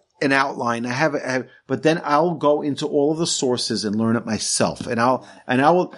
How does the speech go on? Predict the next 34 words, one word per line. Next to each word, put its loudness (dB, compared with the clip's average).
so 0
that 2
it's -2
now 4
mine. 2
It's -14
not 2
their 4
material 4
that 0
I'm 0
funneling 2
through, 2
but -2
rather 2
I'm -4
trying -4
to -4
make 0
it -2
my 0
own. -4
So 2
I 2
think -2
the, -2
the -6
key 0
that 0
we're, 2
we're 0
talking 2
about 4
here 2